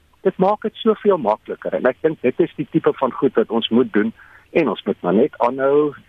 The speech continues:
die, julle gee die inligting weer, ons hou aan en aan, ons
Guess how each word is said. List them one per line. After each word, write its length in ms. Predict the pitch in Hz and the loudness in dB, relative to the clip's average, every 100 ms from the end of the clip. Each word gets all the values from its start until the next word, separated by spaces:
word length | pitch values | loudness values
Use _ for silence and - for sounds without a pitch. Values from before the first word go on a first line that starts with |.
| _ | _
die, 220 | - - _ - | -20 -20 _ -2
julle 220 | 98 110 | 0 0
gee 300 | - - 143 | -2 0 0
die 100 | 147 | 2
inligting 480 | 135 135 127 - 123 | 0 0 -2 -2 -2
weer, 320 | 104 120 147 - | 2 4 2 -2
ons 200 | 95 90 | -10 -6
hou 160 | 80 80 | -4 -2
aan 400 | - 123 143 151 - | -2 -2 -4 -10 -4
en 140 | 107 | -2
aan, 180 | - 151 | -2 -4
ons 180 | - 160 | -6 -10